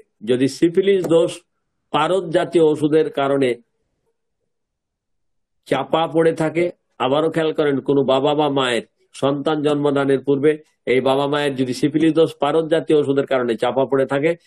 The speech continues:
তবে তাদের সন্তান জন্মগ্রহণের পরে দ্রুত মুখের ভিতরে ঘা,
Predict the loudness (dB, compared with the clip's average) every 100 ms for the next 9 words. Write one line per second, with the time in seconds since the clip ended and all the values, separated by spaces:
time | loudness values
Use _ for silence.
0 | _ _ -2 0 0 -2 0 -2 -2 -4
1 | -2 -4 -2 -2 -2 0 0 2 2 2
2 | 0 0 0 2 0 -2 0 0 0 0
3 | 2 2 0 -4 -2 0 2 2 0 0
4 | 2 0 -2 -2 -2 -2 -4